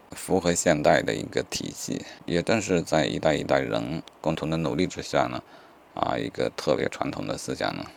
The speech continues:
永远能够焕发，啊，焕发出新的生命嘛。啊，当然现在说我要做这么个事儿呢，是话说的有点大。嗯，但方向如此啊。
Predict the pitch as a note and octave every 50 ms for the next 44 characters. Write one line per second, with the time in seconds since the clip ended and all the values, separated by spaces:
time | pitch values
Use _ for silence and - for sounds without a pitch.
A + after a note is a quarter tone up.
0 | - - - - - G#1+ C2 C#2+ D2 B1+ A1 A1 G1+ - - C2 B1+ - - -
1 | C2 C2 - - - - - - - - - G#1+ - - G1+ G1+ - - - -
2 | - - - - - - - - - D2+ C2+ - - - C#2+ D2 C#2+ - - D#2
3 | D#2 - - D#2 - - - - - C#2 D2+ D#2+ D2+ C#2 - - - - - -
4 | - - - - - - - - - - - - D#2+ D2+ D2+ D#2 - - D#2+ E2
5 | E2 E2 E2 - F2 E2 - E2 E2 D#2+ D#2 D#2 D#2 - - E2+ E2 D#2+ C2+ C#2
6 | D2+ D#2 D2 E2+ D#2+ D2 D#2 D#2 D#2 D2+ - - - E2+ D2 C#2+ C#2 C2+ C2 A#1+
7 | - - - B1+ - - - - - G#1+ G#1+ - - A1+ A1 A1 A1 G#1 A1+ A1+
8 | - - - G1+ - - - G1+ - - - - - - - - - - - -
9 | E2 D#2 D2+ D#2+ D#2 D#2+ - - - - - - G#2 F#2+ F#2+ - - - B2 B2+
10 | C3 B2+ E2 - - C#2 C#2 C2+ - - - - - - -